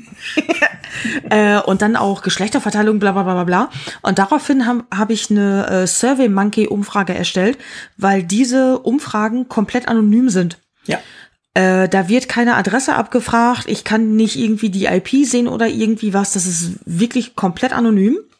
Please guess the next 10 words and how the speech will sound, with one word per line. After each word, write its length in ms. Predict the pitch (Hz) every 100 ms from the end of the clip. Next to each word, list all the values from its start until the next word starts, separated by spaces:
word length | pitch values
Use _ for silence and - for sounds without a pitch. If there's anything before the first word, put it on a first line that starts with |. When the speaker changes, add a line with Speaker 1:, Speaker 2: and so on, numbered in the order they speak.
| _ _ _ _ _
Speaker 2:
Mhm. 320 | 117 135 226 - - _
Speaker 1:
Und 200 | 208 214
zwar, 300 | - 220 269
ich 100 | 202
hab 80 | 226
dann 120 | 214 202
fünf 260 | - 294
Fragen 400 | - 196 185 175
eingebaut. 540 | - 165 165 165 165 - _ - - - - - _
Ähm, 880 | 190 196 202 208 208 202 208 214 208